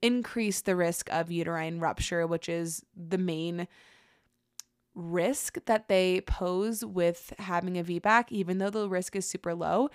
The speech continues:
it's still something that they need to consider. And the risk goes up if you receive intervention, um, is what my midwife told me. So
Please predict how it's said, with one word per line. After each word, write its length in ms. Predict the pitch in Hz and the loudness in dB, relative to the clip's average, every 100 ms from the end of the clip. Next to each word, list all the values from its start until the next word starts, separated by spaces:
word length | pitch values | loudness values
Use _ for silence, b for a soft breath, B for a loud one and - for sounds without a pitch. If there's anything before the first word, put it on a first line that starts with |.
| B B | B B
it's 200 | - 196 | -4 -4
still 180 | - 175 | -2 0
something 340 | 180 175 175 175 | 0 -2 -2 -4
that 140 | 165 | -4
they 100 | 175 | -4
need 180 | 170 165 | -2 -4
to 60 | |
consider. 500 | - 170 - 180 277 - | -6 -4 0 4 4 4
And 340 | 190 175 180 - _ _ _ _ _ - - | 2 0 -2 -8 _ _ _ _ _ -10 0
the 100 | 208 | 2
risk 200 | 214 - | 2 4
goes 220 | 202 - | 2 4
up 280 | 196 - - - | 4 4 0 0
if 260 | 175 - | 0 0
you 360 | 185 175 170 165 | 0 2 2 0
receive 540 | 180 180 - 170 165 - - | -4 -4 -4 -4 -4 -6 -6
intervention, 720 | 175 165 156 175 - 120 202 b b b b - | -2 -2 -2 -4 -6 -6 -8 b b b b -4
um, 400 | 170 98 90 - | -4 -4 -10 -4
is 160 | 208 190 | -2 4
what 140 | 208 | 4
my 100 | 175 | 4
midwife 480 | 175 165 - 190 - - | -2 -4 -4 -6 -8 -16
told 240 | - - | -12 -10
me. 120 | - - | -8 -6
So 340 | - 180 | 2 2